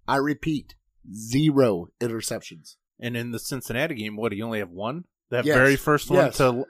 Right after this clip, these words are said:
Speaker 2: to, uh, O B J. So since that O B J play where he got hurt,
Speaker 1: he has been
Speaker 2: what is he at, like,
Speaker 1: flawless.
Speaker 2: fifteen, sixteen
Speaker 1: He's,
Speaker 2: touchdowns and
Speaker 1: he's being
Speaker 2: zero
Speaker 1: s-,
Speaker 2: picks?
Speaker 1: he's being smart, Bry. He's being
Speaker 2: Yeah.
Speaker 1: smart.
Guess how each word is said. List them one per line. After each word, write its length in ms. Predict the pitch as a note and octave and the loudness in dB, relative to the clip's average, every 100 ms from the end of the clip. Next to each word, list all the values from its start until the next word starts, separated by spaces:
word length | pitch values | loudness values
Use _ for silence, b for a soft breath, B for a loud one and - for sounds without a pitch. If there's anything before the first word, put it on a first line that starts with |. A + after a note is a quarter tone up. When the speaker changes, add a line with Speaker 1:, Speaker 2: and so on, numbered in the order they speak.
| A#2+ | -10
Speaker 2:
to, 260 | - B2+ A#2+ | -4 0 2
uh, 180 | A2+ A#2 | 2 2
O 140 | C3 | 2
B 140 | C3+ B2 | 0 0
J. 280 | C3 A#2+ - B B B | 0 0 -2 B B B
So 160 | - B2 | -10 -8
since 320 | - G3 F#3+ | -2 -2 0
that 260 | E3+ D#3 - | 4 4 4
O 140 | E3 | 2
B 160 | E3 E3+ | 2 0
J 500 | C#3+ C#3+ D3 D3 D3 _ _ _ _ _ _ - | 0 2 2 -2 -8 _ _ _ _ _ _ 2
play 480 | - D3 A#2+ G#2 G#2 | 6 8 8 6 -2
where 280 | G#2 G#2 G#2 | -4 -4 -4
he 180 | C#3+ | -4
got 240 | C#3+ C3 G2+ | 0 0 2
hurt, 240 | C3 E3+ _ _ _ _ _ | 0 0 _ _ _ _ _
Speaker 1:
he 240 | - D3+ C#3 | -6 -4 -2
has 280 | C#3+ A#2+ | -4 -6
been 340 | A2 A#2+ A#2+ A2+ _ _ - - | -6 -4 -4 -6 _ _ -18 -10
Speaker 2:
what 100 | A#2 | -6
is 80 | |
he 60 | A2+ | -2
at, 180 | B2+ G#2+ | 0 -2
like, 200 | G2 G2 | -4 -6
Speaker 1:
flawless. 140 | - - | -10 -6
Speaker 2:
fifteen, 800 | C#3+ - - D3 E3 F#3 F3+ E3+ - - - | -6 -6 -10 -8 -6 -8 -14 -20 -20 -20 -12
sixteen 560 | - E3+ F3 F#3 F#3 | -4 -4 0 0 0
Speaker 1:
He's, 40 | F3 | 2
Speaker 2:
touchdowns 540 | F3+ F3+ - F#3 F#3+ | 2 2 -2 -2 0
and 100 | F3+ | -2
Speaker 1:
he's 100 | C#3 | 0
being 120 | F3+ D3 | 0 4
Speaker 2:
zero 280 | D#3 E3+ | 6 4
Speaker 1:
s-, 60 | F3 | 4
Speaker 2:
picks? 300 | - G3+ - | -2 -8 -8
Speaker 1:
he's 240 | D3 D#3 C#3 | -6 -6 -2
being 200 | D3+ D3+ | -2 -2
smart, 380 | - D#3 C3+ F#2+ | -8 -6 -6 -6
Bry. 300 | G2 A2 A2+ _ _ _ | -8 -8 -12 _ _ _
He's 300 | - B2+ A#2+ | -10 -6 -4
being 180 | C#3+ C#3+ | 0 0
Speaker 2:
Yeah. 40 | C3+ | 0
Speaker 1:
smart. 420 | C#3+ C#3+ A#2 | -2 0 -2